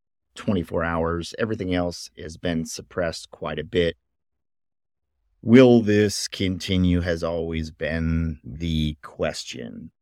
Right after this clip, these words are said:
Sure, if you look at, you know, the stock to flow model or the rainbow chart or those, those types of things, it does look like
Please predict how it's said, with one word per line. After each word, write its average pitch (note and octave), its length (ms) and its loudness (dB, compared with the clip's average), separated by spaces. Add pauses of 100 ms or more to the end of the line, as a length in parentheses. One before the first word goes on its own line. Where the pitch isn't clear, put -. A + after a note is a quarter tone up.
(140)
Sure, A2 580 0 (540)
if - 160 -10
you G#2 80 0
look A#2 320 2
at, F2 320 -2 (560)
you F#2+ 140 -10
know, D#2 280 -4
the D#2 120 -10
stock - 320 -4
to - 80 -18
flow B2 240 4
model G#2+ 340 2
or F2 300 -4
the D#2+ 80 -8
rainbow A2+ 320 4
chart G2+ 280 0
or F2+ 60 -4
those, F2+ 340 -6
those G2 380 0
types F2+ 320 -6
of - 120 -12
things, A2+ 420 0 (1900)
it A#2+ 100 2
does C3+ 260 4
look A#2+ 240 2
like F#2+ 580 -4